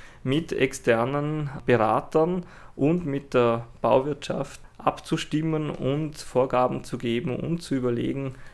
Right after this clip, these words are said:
wie könnte man das am, am besten angehen. Auch Linz und Wien, äh, sind sehr engagiert in der Umsetzung und in der strategischen Überlegung, wie kann man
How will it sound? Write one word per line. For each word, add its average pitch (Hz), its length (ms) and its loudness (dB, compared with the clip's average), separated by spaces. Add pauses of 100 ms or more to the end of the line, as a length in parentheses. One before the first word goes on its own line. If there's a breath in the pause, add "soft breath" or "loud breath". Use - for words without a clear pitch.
wie 131 100 -6
könnte 127 260 -2
man 120 100 0
das 117 140 -2
am, 113 280 -6
am 113 100 -6
besten 120 300 -4
angehen. 143 600 -4 (400 loud breath)
Auch 120 200 4
Linz 139 320 -4
und 120 120 -2
Wien, 185 360 -2 (320 loud breath)
äh, 123 200 -2
sind 135 380 -4
sehr - 360 0
engagiert 135 760 -2 (360 loud breath)
in 143 280 -2
der 131 120 0
Umsetzung 147 720 -4
und 120 220 -4
in 120 180 -2
der 117 360 0 (220)
strategischen 143 920 0 (380 loud breath)
Überlegung, 139 840 0
wie 123 280 -6
kann 127 280 -4
man 123 280 -2